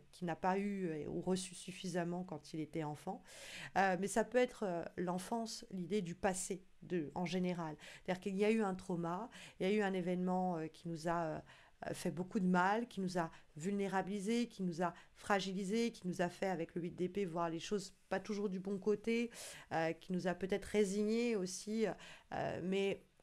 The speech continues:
on a su faire preuve de suffisamment d'endurance pour que finalement tous nos efforts à travers le temps finissent par être récompensés et que on voit en nous s'opérer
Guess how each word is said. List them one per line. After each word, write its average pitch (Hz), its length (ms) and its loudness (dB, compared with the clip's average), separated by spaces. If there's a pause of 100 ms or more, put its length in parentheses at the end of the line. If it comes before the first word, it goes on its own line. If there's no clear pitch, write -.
(120)
on 214 140 2
a 226 100 6
su 240 200 -2
faire 277 280 4
preuve 247 380 2
de 190 80 2
suffisamment 208 640 0
d'endurance 220 1000 2 (340)
pour 214 160 0
que 220 140 2
finalement 220 640 0 (340)
tous 233 180 0
nos 208 120 6
efforts 185 480 2
à 175 80 0
travers 170 320 -4
le 170 80 0
temps 180 160 -4
finissent 185 300 -6
par 165 180 -4
être 165 220 -8
récompensés 170 720 -6 (360)
et 185 120 -2
que 202 360 6
on 185 120 0
voit 208 460 4
en 196 160 4
nous 226 320 2
s'opérer 190 680 0